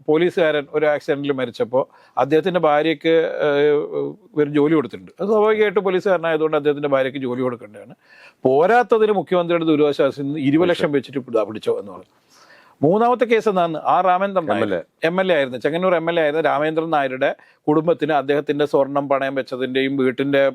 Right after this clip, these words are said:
Speaker 1: മറ്റ് ലോണ്, ഇത്തരം വിഷയങ്ങളൊക്കെ തീർത്തു കൊടുക്കാൻ വേണ്ടിയിട്ട് വീണ്ടും കൊടുത്തു. മാത്രമല്ല, ഇതിൽ പി എസ് സിയോ അല്ലെങ്കിൽ ഒന്നും, ഏഹ്, ഇല്ലാതെ മു-,
Speaker 2: ജോലി.
Speaker 1: അദ്ദേഹത്തിന്റെ മകന് വലിയ, വലിയ ഉന്നത സ്ഥാനത്തേക്കുള്ള,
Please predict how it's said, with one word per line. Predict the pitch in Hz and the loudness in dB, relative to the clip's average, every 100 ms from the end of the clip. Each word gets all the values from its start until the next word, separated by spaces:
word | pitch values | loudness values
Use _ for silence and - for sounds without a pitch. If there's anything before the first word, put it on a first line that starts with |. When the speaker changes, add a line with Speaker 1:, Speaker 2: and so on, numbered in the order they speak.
| - | -4
Speaker 1:
മറ്റ് | 131 120 135 131 | -8 -2 -2 0
ലോണ്, | 123 123 131 131 131 127 - - | 2 2 2 2 -2 -6 -14 -6
ഇത്തരം | 165 202 208 | -2 0 0
വിഷയങ്ങളൊക്കെ | 190 - 170 160 151 165 | 0 -2 -2 0 0 -2
തീർത്തു | 160 143 139 | 0 0 0
കൊടുക്കാൻ | 135 127 131 | 0 0 -2
വേണ്ടിയിട്ട് | 123 123 | -4 -4
വീണ്ടും | 123 120 131 | -4 -4 -4
കൊടുത്തു. | 107 104 | -6 -6
മാത്രമല്ല, | 90 110 135 160 127 78 - _ _ - - - | -4 -2 0 2 0 -4 -16 _ _ -20 -20 -2
ഇതിൽ | 165 220 | 0 0
പി | 202 | 0
എസ് | 190 185 | 0 0
സിയോ | 196 180 170 | 0 2 2
അല്ലെങ്കിൽ | 160 165 | 0 2
ഒന്നും, | 160 160 180 190 | 0 0 -6 -6
ഏഹ്, | - 156 151 | -4 0 0
ഇല്ലാതെ | 147 143 135 143 233 285 _ - | 2 0 2 0 -2 -6 _ -12
മു-, | 123 | -10
Speaker 2:
ജോലി. | - - 131 | -10 -2 0
Speaker 1:
അദ്ദേഹത്തിന്റെ | 156 180 202 196 | 4 2 2 0
മകന് | 170 151 165 185 | 0 0 0 -2
വലിയ, | 190 131 151 214 240 202 - - | -2 0 0 2 2 0 -14 -6
വലിയ | 170 180 | -4 0
ഉന്നത | 220 165 180 202 | 2 2 0 -2
സ്ഥാനത്തേക്കുള്ള, | 202 165 151 147 156 147 - 143 147 | -2 0 -2 -2 -2 -2 -2 -2 -2